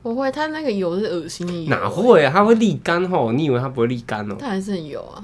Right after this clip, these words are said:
Speaker 2: OK。
Speaker 1: 就像豆腐你沥干它还是会出水一样啊。
Speaker 2: <laughs> 这个比喻很奇怪。
Speaker 1: 然后那个炸的霸王是你油沥干它也是会出油啊。
Speaker 2: 哦，哪会有？我就不然
Speaker 1: 不要，
Speaker 2: 哦，水晶饺。
Speaker 1: 我觉得真的比较，
Speaker 2: 好，
Speaker 1: 比较那个。
Speaker 2: 那再来一个就是一个长期抗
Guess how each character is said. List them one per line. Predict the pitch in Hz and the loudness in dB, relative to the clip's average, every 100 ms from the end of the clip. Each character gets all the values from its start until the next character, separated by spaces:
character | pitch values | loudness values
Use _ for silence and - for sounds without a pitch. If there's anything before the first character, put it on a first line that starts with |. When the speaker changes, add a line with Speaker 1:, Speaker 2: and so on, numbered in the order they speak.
| 190 - - - | -20 -20 -20 -14
Speaker 2:
OK。 | - - | -6 -4
Speaker 1:
就 | |
像 | 311 - | -2 0
豆 | 339 | -2
腐 | 226 190 | 0 0
你 | 190 | 0
沥 | 240 254 | 0 -2
干 | 240 247 | -2 -2
它 | 240 | -2
还 | 214 | -2
是 | 247 | -2
会 | 240 | -2
出 | 240 220 | -2 -4
水 | 214 175 160 | -4 -4 -2
一 | |
样 | 175 180 | -2 0
啊。 | 185 - 196 208 359 - 285 254 | 2 2 4 4 4 8 8 8
Speaker 2:
<laughs> | - - - - - | 4 -10 -20 -20 -14
这 | - | -2
个 | 165 | -2
比 | 135 120 | 0 2
喻 | 143 | 2
很 | 110 | 2
奇 | - - - | -2 -8 -4
怪。 | 143 - - 240 | -4 -4 -6 -2
Speaker 1:
然 | 220 | 0
后 | 254 | 0
那 | 269 | 0
个 | 262 240 214 - - - - - - | 0 0 -2 -8 -18 -20 -20 -20 -14
炸 | - 254 208 | 6 8 8
的 | |
霸 | 208 233 202 | 6 6 8
王 | 185 170 175 | 4 2 -2
是 | 202 214 | -4 -4
你 | 196 170 160 | -4 -4 -2
油 | 165 180 | 0 0
沥 | 196 | -2
干 | 190 190 | -4 -4
它 | 214 170 | -4 -6
也 | 170 | -6
是 | 196 | -4
会 | 196 | -4
出 | 190 185 165 | -4 -4 -2
油 | 120 | -2
啊。 | - 85 - | -4 -10 -12
Speaker 2:
哦， | 202 - | -12 -12
哪 | - 85 | -12 -6
会 | 117 185 | 0 2
有？ | 113 107 | 2 0
我 | |
就 | 160 | -4
不 | 196 160 | -4 -4
然 | 101 151 - | -4 -8 -8
Speaker 1:
不 | 160 | -4
要， | 165 | -2
Speaker 2:
哦， | 160 | -2
水 | 156 196 | -2 0
晶 | 214 | 0
饺。 | |
Speaker 1:
我 | |
觉 | 226 - | 0 0
得 | |
真 | 233 | -2
的 | 233 | -4
比 | 180 160 | -6 -4
较， | 170 170 - | -4 -6 -12
Speaker 2:
好， | - 190 | -8 -6
Speaker 1:
比 | |
较 | 170 156 | -4 -6
那 | 147 | -10
个。 | - | -6
Speaker 2:
那 | 147 | -2
再 | 135 127 | 4 4
来 | |
一 | 117 | 4
个 | |
就 | 120 | 2
是 | 131 | 2
一 | 120 | 2
个 | 107 101 | 2 2
长 | - 107 117 | -2 -2 -2
期 | 117 101 | -2 -6
抗 | 127 117 | -2 -2